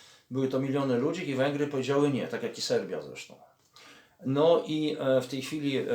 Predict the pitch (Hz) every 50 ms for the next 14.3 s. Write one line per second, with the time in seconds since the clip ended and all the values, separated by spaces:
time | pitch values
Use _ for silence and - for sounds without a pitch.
0 | 117 113 117 127 139 143 139 131 127 127 123 120 120 117 - 127 120 123 131 131
1 | 127 127 127 131 120 117 117 113 - 107 104 - - 123 117 113 107 104 107 104
2 | 104 - - - 120 117 - - - - - 127 135 131 - - 120 117 113 113
3 | 107 - 131 127 120 - - 113 110 107 110 107 101 98 98 95 110 123 131 131
4 | 131 127 127 127 127 127 139 139 135 - 135 120 110 110 110 104 - 113 104 107
5 | 104 - 110 95 92 92 95 - _ _ _ - - _ _ - 110 135 135 131
6 | 127 120 113 110 - - - 123 120 110 104 117 110 113 113 107 - - 113 113
7 | 120 117 - - 110 113 107 104 107 104 101 98 - - 90 - - - - -
8 | 135 131 131 - - - 185 196 - - - _ _ - - - _ _ - 147
9 | 160 185 175 147 127 151 147 151 147 139 147 175 180 165 160 127 131 127 113 -
10 | - 143 165 175 160 143 139 139 - - 131 127 127 - - 131 - - - 131
11 | 120 120 110 107 104 98 - - - - - - - - - - - - 127 143
12 | 160 175 190 196 196 - - _ _ _ _ _ _ - 135 165 190 175 156 147
13 | 131 135 143 143 143 131 123 - 123 127 123 120 117 - - 113 113 117 113 113
14 | 107 107 104 101 104 110